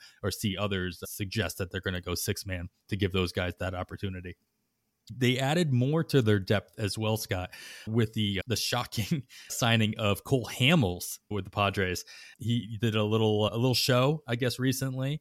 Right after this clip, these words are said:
and said that, "I'm definitely gonna get signed out of, after this showing." He seemed pretty confident about that, and lo and behold, he did. Over, it is a minor league deal with the Padres. Over under on, on ten innings pitching for the Padres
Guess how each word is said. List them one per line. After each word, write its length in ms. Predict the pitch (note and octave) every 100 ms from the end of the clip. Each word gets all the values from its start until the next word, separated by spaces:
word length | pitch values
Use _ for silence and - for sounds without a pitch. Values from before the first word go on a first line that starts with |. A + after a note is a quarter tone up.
| -
and 300 | G2 G#2+ G#2+
said 220 | - A2+ A2
that, 160 | G#2 -
"I'm 180 | G#2+ G2+
definitely 280 | G2 G2+ A2
gonna 140 | G#2
get 140 | G#2+ -
signed 320 | A2+ G#2 A2+
out 140 | A2+
of, 100 | A2+ -
after 280 | G#2+ - A#2+
this 160 | A2
showing." 420 | - A2+ A#2 E3 F3+
He 80 | F#3
seemed 260 | - A#2+ A2
pretty 180 | A2+ A2
confident 580 | - A2 G#2+ A#2+ A#2
about 280 | A2+ G#2+ G#2+
that, 220 | B2 C#3
and 180 | - G#2+
lo 180 | G#2 G#2
and 80 | G#2
behold, 380 | G#2 A#2+ A#2+ C3
he 100 | A2+
did. 380 | G#2+ A#2+ D#3 D3 - - - -
Over, 400 | F3 G3 E3+ D#3+
it 40 | C3
is 200 | F3 F3
a 40 |
minor 300 | D#3 D3 D3+
league 200 | D3 D3
deal 300 | C3 C3+ D#3+ - _
with 160 | - B2
the 60 | A#2
Padres. 560 | B2+ C3+ D3+ D3+ D#3 - - _ _
Over 400 | D3 F#3 F3+ F3+
under 300 | C#3+ C#3+ C#3
on, 240 | B2 A#2 - -
on 360 | G#2+ G#2 F#2+ -
ten 380 | - - D3 D3+
innings 540 | D#3 C3+ B2 G2+ G2 -
pitching 540 | - A#2 - A2 G#2+ - _ _ _
for 260 | B2+ C3+ C3+
the 120 | A#2
Padres 720 | - A2 G#2 G#2 F#2 F2 -